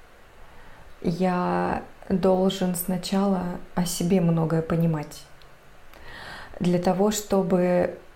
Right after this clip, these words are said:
ну, действительно помочь, а не мне кажется, что я щас кому-то помогу, чтобы мне потом помогли. Да?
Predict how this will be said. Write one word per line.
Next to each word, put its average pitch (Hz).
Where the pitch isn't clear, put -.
ну, 196
действительно 196
помочь, 180
а 175
не 180
мне 196
кажется, 170
что 175
я 170
щас 165
кому-то 165
помогу, 165
чтобы 180
мне 190
потом 170
помогли. 170
Да? 190